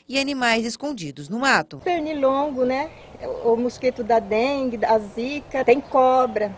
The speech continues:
Speaker 2: tem lagarto, tem, tem muito bicho que aparece ali.
Speaker 1: Estas fotos foram feitas por um morador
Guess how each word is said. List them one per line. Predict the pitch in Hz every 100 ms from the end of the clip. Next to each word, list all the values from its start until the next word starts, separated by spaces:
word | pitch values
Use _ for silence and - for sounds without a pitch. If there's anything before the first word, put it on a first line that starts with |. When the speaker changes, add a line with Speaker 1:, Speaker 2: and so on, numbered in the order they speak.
| -
Speaker 2:
tem | 220
lagarto, | 226 240 233 240 247 240 - 214 -
tem, | 220 233 226 -
tem | 294
muito | 285 359 440
bicho | 233 226 233 -
que | 226
aparece | 226 214 202 202 233
ali. | 208 185 - - _
Speaker 1:
Estas | 277 330 - 190
fotos | - 202 202 208 202
foram | - 269 240
feitas | - 214 214 220 214
por | - 247
um | 170
morador | 175 202 165 190 190